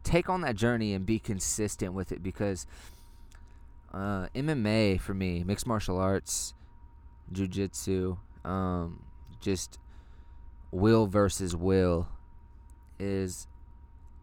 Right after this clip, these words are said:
is top five love for me. And I love watching it. I love everything about it. I may not be the best at it, but, um, I just,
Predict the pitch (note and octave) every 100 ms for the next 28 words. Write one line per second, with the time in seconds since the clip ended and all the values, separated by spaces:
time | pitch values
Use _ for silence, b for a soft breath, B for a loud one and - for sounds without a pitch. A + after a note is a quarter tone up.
0 | - - - - - - - F#2 F2+ -
1 | C#3 A#2+ - G2 F#2 F2 F2 F2+ - D#2+
2 | E2+ F2+ - B B B B B - G2
3 | G2+ G2+ G2 F#2+ F2+ - - - - -
4 | - - G#2 G2+ G2+ A2 G#2+ G2+ F#2 -
5 | - F#2 F#2+ G2+ G2 - F#2 F2+ E2+ -
6 | F#2 G2 G2 F#2+ F2+ - - F#2+ G2+ G2
7 | F#2 E2+ F#2 G2 F#2+ F2 - - b b
8 | b b - - - F2 F#2+ G2 G2 F#2+
9 | E2+ - A2 A2+ - G2+ A#2+ G2 - -
10 | F#2+ F#2 E2 - - - - - - -
11 | - - - - - - F2+ E2+ F2 E2
12 | E2+ - - F2 F2+ - -